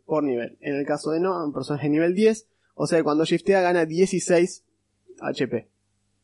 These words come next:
Los hicimos hasta nivel diez precisamente por lo que dijimos, entonces Noah en nivel diez tiene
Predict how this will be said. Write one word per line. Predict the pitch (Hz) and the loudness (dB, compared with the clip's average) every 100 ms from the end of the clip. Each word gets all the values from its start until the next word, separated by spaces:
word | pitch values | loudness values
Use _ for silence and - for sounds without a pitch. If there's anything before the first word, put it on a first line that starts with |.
| _ _ _ _ - - _ _ _ _ - | _ _ _ _ -20 -20 _ _ _ _ -4
Los | 156 185 | 2 2
hicimos | 196 254 | 2 2
hasta | 233 202 | 2 2
nivel | 190 185 | 2 2
diez | 185 202 | 2 0
precisamente | 156 156 160 160 | -2 0 0 0
por | 143 143 | 2 2
lo | |
que | 156 | 2
dijimos, | 175 - 226 226 220 | 0 0 0 2 0
entonces | - 160 180 180 175 | -2 0 0 2 0
Noah | 160 160 156 180 180 165 | 0 0 0 0 0 2
en | |
nivel | 156 160 165 | 2 2 2
diez | 170 185 185 - | 2 2 2 -4
tiene | - 156 160 165 | -4 0 0 -2